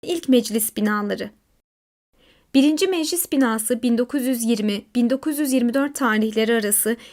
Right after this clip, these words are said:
Büyük Millet Meclisi binası olarak kullanıldı. Kurtuluş Savaşı'nın yönetim merkezi olan binada İstiklal Marşı kabul edildi. Düzenli ordu kuruldu, yeni bir anayasa oluşturuldu.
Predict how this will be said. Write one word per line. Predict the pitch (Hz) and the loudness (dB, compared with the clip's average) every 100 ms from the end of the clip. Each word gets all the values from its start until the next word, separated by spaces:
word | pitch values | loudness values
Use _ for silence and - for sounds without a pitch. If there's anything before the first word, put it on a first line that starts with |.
| - - | -14 2
Büyük | 302 330 320 | 4 4 2
Millet | 269 294 277 | 2 2 2
Meclisi | 240 220 - 233 | 2 0 -2 0
binası | 226 220 220 226 | 0 0 0 0
olarak | 208 190 208 - | 0 -2 -4 -4
kullanıldı. | 214 196 196 185 - - _ _ _ _ _ _ | -2 0 -2 -6 -10 -14 _ _ _ _ _ _
Kurtuluş | - 277 359 381 | -2 2 2 2
Savaşı'nın | - 311 269 247 254 | 2 0 2 2 4
yönetim | 254 233 - 311 | 4 4 0 0
merkezi | 262 226 240 220 | 0 0 -2 0
olan | 220 214 214 | 0 0 -2
binada | 220 214 208 208 214 - - - | -2 -2 0 -2 -4 -8 -10 -2
İstiklal | - - 294 330 330 | 0 0 2 4 4
Marşı | 254 220 220 220 | 2 0 -2 -4
kabul | 220 208 | -4 -2
edildi. | 196 185 180 147 208 _ _ _ - | -2 -4 -8 -10 -14 _ _ _ -2
Düzenli | 240 247 247 269 | 2 6 6 6
ordu | 294 254 247 - | 6 6 4 -2
kuruldu, | 240 208 196 208 - _ _ | -2 -2 -2 -2 -4 _ _
yeni | 240 320 339 | 4 4 4
bir | 311 | 4
anayasa | 254 233 208 214 190 | 4 2 0 -2 -2
oluşturuldu. | 190 208 - 196 185 - | -2 -4 -4 -2 -4 -4